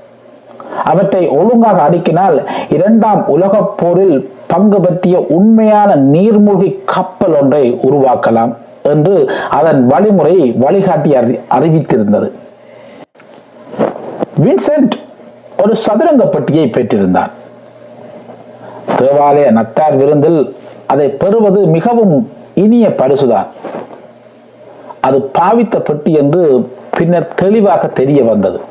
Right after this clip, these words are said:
அதில் ஒரு கருப்பு சிப்பாயும் வெண்ணிற போர் வீரனும் இருக்கவில்லை. என் அம்மா தெரியாத அந்த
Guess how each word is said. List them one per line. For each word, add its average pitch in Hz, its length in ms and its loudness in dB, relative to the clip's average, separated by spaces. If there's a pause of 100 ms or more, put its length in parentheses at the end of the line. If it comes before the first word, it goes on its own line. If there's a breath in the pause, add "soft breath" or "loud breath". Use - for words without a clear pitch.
(1080)
அதில் 160 460 0 (100)
ஒரு 202 580 2 (140)
கருப்பு 208 480 -2
சிப்பாயும் 151 760 0 (140)
வெண்ணிற 190 680 2
போர் 214 260 0
வீரனும் 156 360 2
இருக்கவில்லை. 107 560 0 (1200)
என் 156 180 -2
அம்மா 156 580 0 (320 loud breath)
தெரியாத 220 760 2
அந்த 175 460 0